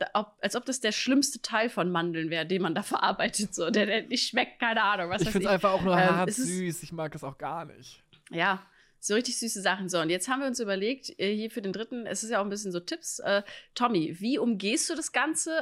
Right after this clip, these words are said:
Speaker 1: Hast du Tipps, wie man vielleicht, äh, andere Dinge machen kann, äh, wie man fresh bleibt, ohne dass man sich so mit so viel Zucker zuballert? Weil Zucker ist ja auch einfach scheiße.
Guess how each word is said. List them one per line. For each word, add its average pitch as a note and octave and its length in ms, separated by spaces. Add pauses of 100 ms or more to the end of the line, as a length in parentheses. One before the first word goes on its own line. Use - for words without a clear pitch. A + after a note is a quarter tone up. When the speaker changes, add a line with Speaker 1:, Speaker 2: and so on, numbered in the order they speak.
Speaker 1:
Hast B3+ 180
du C4+ 60
Tipps, - 340
wie A#3 80
man A3+ 160
vielleicht, G#3 520
äh, G3 200
andere D4 300
Dinge C4 240
machen C4+ 300
kann, A#3 460
äh, G3+ 340
wie G#3+ 100
man A3 180
fresh - 520
bleibt, G#3+ 320
ohne B3 200
dass A3 200
man A3 100
sich G#3 180
so G3 120
mit G3+ 160
so A3+ 100
viel B3 200
Zucker A3 340
zuballert? D3+ 600
Weil E3 200
Zucker G#3+ 240
ist G3 60
ja C3+ 120
auch C#3 60
einfach G3 260
scheiße. - 640